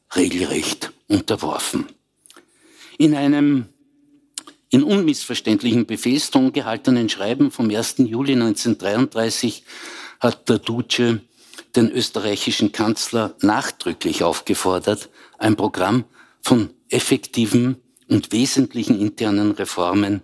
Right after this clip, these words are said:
in entschieden, entschieden faschistischem Sinne durchzuführen und der Sozialdemokratie vorab in ihrer Felsenfestung Wien einen entscheidenden Schlag beizubringen.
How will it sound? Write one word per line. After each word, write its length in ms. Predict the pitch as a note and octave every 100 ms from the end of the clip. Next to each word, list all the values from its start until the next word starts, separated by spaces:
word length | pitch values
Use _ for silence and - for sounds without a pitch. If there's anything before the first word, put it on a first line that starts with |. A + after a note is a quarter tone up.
| _ - -
in 260 | - G#2+ F#2 -
entschieden, 760 | G#2 - G#2+ G2+ A2 - -
entschieden 680 | - A2+ - - G#2+ A2+ G2+ _ _
faschistischem 1000 | - - - G#2 - G#2 - G2 F#2 F#2
Sinne 360 | - - A2+ G#2
durchzuführen 760 | - F2 - - - F#2 F2+ - - -
und 160 | - -
der 80 | A2
Sozialdemokratie 1120 | A#2 G2+ A#2 C3 C#3+ C3 - B2 - B2 A2 - - - - -
vorab 420 | - A2 G#2 -
in 140 | A2
ihrer 340 | G#2+ G2+ F#2+ - _
Felsenfestung 1080 | - - F#2 - G#2 G2+ F#2 - F#2+ E2 E2+
Wien 340 | A2+ A#2+ A#2 _ _ _ -
einen 440 | A2+ F#2+ F2 E2 _ -
entscheidenden 840 | G2+ - F#2+ A2 G2+ G2 - A2 - -
Schlag 480 | - F#2+ C#2+ - - -
beizubringen. 720 | E2+ - - - D2+ - -